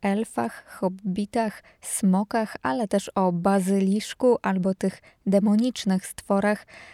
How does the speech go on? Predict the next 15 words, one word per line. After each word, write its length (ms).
takich 320
jak 180
wampiry, 680
diabły 760
i 180
czarty. 640
Po 120
co 180
o 60
tym 180
opowiadać, 640
skoro 380
one 220
nie 180
istnieją? 720